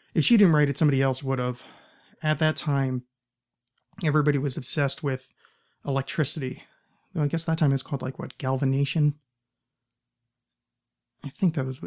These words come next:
yeah, they had a different word. I think it was called galvanation. But, um, yeah, they were obsessed with electricity. There was all these experiments going. Um, there was a traveling, there'd be traveling, uh, galvanists in, um, it's like a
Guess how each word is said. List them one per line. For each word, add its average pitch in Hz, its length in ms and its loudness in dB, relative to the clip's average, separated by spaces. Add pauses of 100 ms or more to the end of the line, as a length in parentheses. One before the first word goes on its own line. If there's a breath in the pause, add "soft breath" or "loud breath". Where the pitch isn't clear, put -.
yeah, 165 140 0
they 151 100 4
had 165 100 4
a 147 40 2
different 139 220 0
word. 143 100 0
I - 20 2
think 175 160 4
it - 20 4
was 143 80 2
called - 180 -10
galvanation. 123 560 -4 (560 loud breath)
But, 147 220 4
um, 135 300 2 (840)
yeah, 151 160 4
they 139 120 4
were 143 280 2
obsessed 139 420 -2
with 135 100 -4
electricity. 127 540 -4
There 135 120 -2
was 135 100 -2
all 156 100 2
these 147 160 0
experiments 147 480 0
going. 135 540 -2
Um, 135 420 -6 (220)
there 143 100 -6
was 135 160 -6
a 135 120 -2
traveling, 147 560 -2
there'd 139 120 -2
be 135 100 -4
traveling, 147 720 0
uh, 123 140 -8
galvanists 139 800 -2
in, 139 280 -6
um, 139 140 -6
it's 135 280 -6
like 131 140 -4
a 123 160 -8